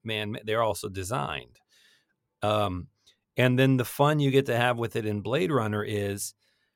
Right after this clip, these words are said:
how do you tell them apart? What can you do in performance, and, and how can you distinguish the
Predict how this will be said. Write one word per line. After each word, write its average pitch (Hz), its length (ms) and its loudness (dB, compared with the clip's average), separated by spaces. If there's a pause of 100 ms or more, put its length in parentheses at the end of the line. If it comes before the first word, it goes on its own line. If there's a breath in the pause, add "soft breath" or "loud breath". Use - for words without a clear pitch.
(200)
how 143 420 8
do 123 140 2
you 117 200 0
tell 117 340 2
them 98 140 -4
apart? 95 480 -2
What 123 400 0
can 131 180 -2
you 117 100 -2
do 110 180 -4
in 104 120 -4
performance, 95 1000 -6
and, 95 420 -10 (120)
and 107 420 -8
how 113 280 0
can 117 200 -6
you 107 100 -6
distinguish 101 840 -8
the 92 500 -6